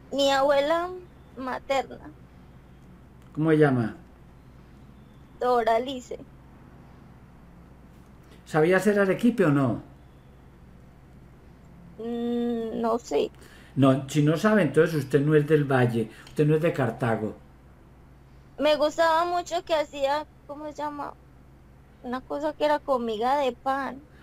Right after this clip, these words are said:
Speaker 2: Ah, sí.
Speaker 1: ¿Cómo es?
Speaker 2: ¿Torta de pan?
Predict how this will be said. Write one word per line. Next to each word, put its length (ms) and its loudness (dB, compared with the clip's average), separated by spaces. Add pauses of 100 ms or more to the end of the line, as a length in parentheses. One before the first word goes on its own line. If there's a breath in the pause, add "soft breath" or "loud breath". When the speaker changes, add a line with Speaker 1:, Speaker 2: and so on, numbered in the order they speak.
Speaker 2:
Ah, 320 -2
sí. 400 -4 (1800)
Speaker 1:
¿Cómo 300 -12
es? 80 -18 (720)
Speaker 2:
¿Torta 340 2
de 80 2
pan? 260 2